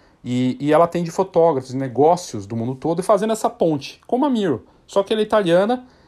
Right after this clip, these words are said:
e vai ser cada vez mais frequente esse tipo de startup que bomba, cresce. Daqui a pouco essa Boom aí vai virar mais um unicórnio lá europeu.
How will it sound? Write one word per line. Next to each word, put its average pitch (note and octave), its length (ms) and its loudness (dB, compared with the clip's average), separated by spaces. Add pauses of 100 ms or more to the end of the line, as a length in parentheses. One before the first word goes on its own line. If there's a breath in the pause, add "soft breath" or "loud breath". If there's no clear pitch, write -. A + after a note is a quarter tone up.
(220 soft breath)
e A3 340 -6
vai G3 140 2
ser G#3 120 -2
cada G#3 200 6
vez G3 180 0
mais F#3+ 220 -4
frequente F#3 420 -4
esse - 140 -10
tipo - 160 -18
de B2 60 -14
startup C3+ 480 -2
que - 100 -14
bomba, C#3 420 2
cresce. C#3 420 0
Daqui G#3+ 160 0
a G#3+ 60 2
pouco A3 340 0 (280 loud breath)
essa D#3 420 2
Boom C#3+ 300 0
aí C#3 120 0
vai E3 120 2
virar D#3+ 240 0
mais D#3 200 -2
um E3 120 -2
unicórnio C#3+ 680 0
lá A2+ 160 -2
europeu. C3+ 560 -2